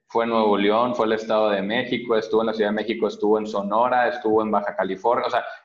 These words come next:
él, él se movió por, por varios estados de México, pero siempre el planteamiento era eso, era, "Oye, papá, ¿y por qué no nos, <laughs> por qué no nos llevas allá para, para verte más seguido y estar contigo?". Y él decía, "Es que ahorita es una experiencia temporal, eh,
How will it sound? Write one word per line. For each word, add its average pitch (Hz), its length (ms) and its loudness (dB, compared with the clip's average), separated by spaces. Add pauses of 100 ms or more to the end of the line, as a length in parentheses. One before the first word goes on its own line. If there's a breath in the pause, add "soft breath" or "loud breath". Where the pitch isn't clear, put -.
él, 117 200 0
él 120 120 0
se 156 120 -2
movió 123 400 2
por, 101 320 0
por 98 200 0
varios 127 340 2
estados 127 360 0
de 117 60 0
México, 117 640 -4 (160)
pero 110 220 2
siempre 127 440 -2
el 135 60 -4
planteamiento 113 560 -2
era 113 140 2
eso, 113 340 -2
era, 110 340 2
"Oye, 131 460 0
papá, 120 280 0
¿y 110 60 0
por 113 200 -4
qué 135 60 -4
no 143 120 0
nos, 147 280 0
<laughs> 143 120 -4
por 147 120 0
qué 135 80 0
no 139 100 -4
nos 135 140 -2
llevas 123 300 2
allá 110 280 2
para, 101 260 2
para 98 200 2
verte 107 260 0
más 117 160 -2
seguido 113 320 2
y 107 60 4
estar 107 300 -2
contigo?". 113 360 0 (360 loud breath)
Y 110 100 2
él 110 80 0
decía, 113 240 2
"Es 117 80 -2
que 123 180 0
ahorita 117 320 0
es 117 80 -8
una 120 140 -2
experiencia 117 420 -2
temporal, 101 540 -2 (400)
eh, 101 840 2